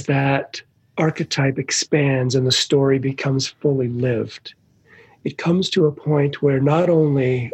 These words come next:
are you completely conscious of where you're compromising,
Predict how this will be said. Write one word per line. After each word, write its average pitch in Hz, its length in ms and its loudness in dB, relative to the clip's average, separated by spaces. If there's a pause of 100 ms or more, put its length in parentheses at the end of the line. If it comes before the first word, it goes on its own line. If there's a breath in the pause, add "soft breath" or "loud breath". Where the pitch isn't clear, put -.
are 147 120 2
you 131 160 2
completely 147 580 -2
conscious 143 600 -4
of 120 440 -4 (2750)
where 143 180 4
you're 139 220 2
compromising, 113 840 -4